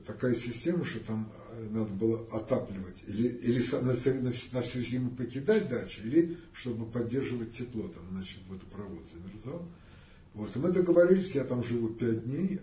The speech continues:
а, э, на два дня они приезжают из Москвы, а потом опять я, значит, вот так. Меня это устраивало, я, я там жил, стал там жить. Вот.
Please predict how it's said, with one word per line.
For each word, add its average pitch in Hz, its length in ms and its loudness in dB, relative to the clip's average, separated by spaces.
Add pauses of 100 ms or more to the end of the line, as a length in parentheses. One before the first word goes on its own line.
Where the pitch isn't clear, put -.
а, 92 240 -8 (180)
э, 92 440 -8 (320)
на 104 200 -4
два 87 180 -8
дня 95 220 -4
они 139 200 2
приезжают 131 600 -2
из 110 160 -8
Москвы, 113 340 -10
а 110 60 -8
потом - 300 -8
опять 107 340 -6
я, 139 260 -10
значит, 113 280 -12
вот 95 220 -20
так. - 920 -18
Меня 190 160 2
это 175 140 0
устраивало, 170 540 2
я, 131 320 -2
я 139 60 -2 (120)
там 131 200 -6
жил, 98 160 -10 (340)
стал 113 320 -8
там 110 140 -6 (100)
жить. 110 140 -14 (960)
Вот. 110 200 2